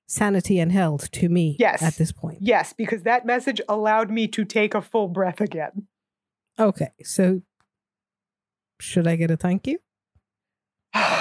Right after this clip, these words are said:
Speaker 2: Thank you, Amy. You see, she has to be thanked, people. <laughs> I now understand why Tom Hiddleston was so shocked when he got to the script of this episode. Like, "What the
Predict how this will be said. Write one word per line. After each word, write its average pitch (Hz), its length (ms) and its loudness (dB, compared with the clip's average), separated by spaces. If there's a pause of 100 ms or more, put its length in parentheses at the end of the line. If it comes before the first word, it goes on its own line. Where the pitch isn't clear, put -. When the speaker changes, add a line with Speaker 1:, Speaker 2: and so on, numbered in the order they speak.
(380)
Speaker 2:
Thank 208 240 0
you, 254 140 0
Amy. 185 400 0 (160)
You 269 100 -2
see, 330 240 2
she 302 200 -4
has 320 240 2
to - 80 -10
be 269 100 0
thanked, 240 480 0
people. 175 400 -2 (840)
<laughs> - 120 2 (3750)
I 240 120 2
now 214 300 2
understand 220 540 0
why 254 220 2
Tom 277 240 -2
Hiddleston 294 400 -2
was 302 140 -2
so 330 140 0
shocked 349 460 0
when 196 120 0
he 240 100 0
got 233 240 0
to 254 80 2
the 247 120 0
script 247 380 -6
of 196 80 -2
this 214 160 0
episode. 254 420 0
Like, 370 160 -2
"What 392 180 2
the 453 100 -4